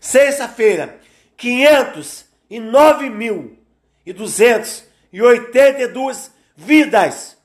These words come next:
Hashtag todas vidas importam.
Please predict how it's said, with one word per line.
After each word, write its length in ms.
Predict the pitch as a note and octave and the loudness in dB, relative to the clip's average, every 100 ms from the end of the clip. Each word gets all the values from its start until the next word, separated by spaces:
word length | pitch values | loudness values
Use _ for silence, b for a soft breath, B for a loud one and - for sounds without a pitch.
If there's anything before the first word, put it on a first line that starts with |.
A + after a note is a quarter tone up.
| _ _ _ _ _ _ | _ _ _ _ _ _
Hashtag 800 | - G#3 - - B3+ C4 A#3 A3+ b b b | -6 -4 -4 2 2 2 -2 -18 b b b
todas 480 | C#4 D4+ D4 C4+ A3+ | 2 4 4 0 -6
vidas 320 | B3 C4 A3+ | -10 -12 -12
importam. 500 | A#3 A3+ A3 G#3 D#3+ | -14 -8 -6 -6 -8